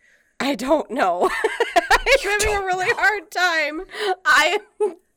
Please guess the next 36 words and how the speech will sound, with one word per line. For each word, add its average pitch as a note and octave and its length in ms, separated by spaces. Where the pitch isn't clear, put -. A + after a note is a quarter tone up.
deathly C#4 560
afraid A#3 340
of A3+ 140
the A3 140
ocean G3+ 680
and A3 260
all B3 220
the B3 120
things A#3+ 320
in C4 200
it, A#3+ 300
and G#3+ 160
I B3 300
<laughs> - 260
am A4+ 140
struggling D4 840
with C4+ 120
the C4+ 100
fact C4 280
that C4+ 120
the C4+ 100
last A3 440
thing B3+ 180
I A3 140
would A#3 200
see C4+ 540
<laughs> - 140
is A4 200
everything C#4 520
under A#3+ 240
the A3+ 200
ocean. C4 720
<laughs> - 40
And A4+ 420
I A4 100
can't G#4 380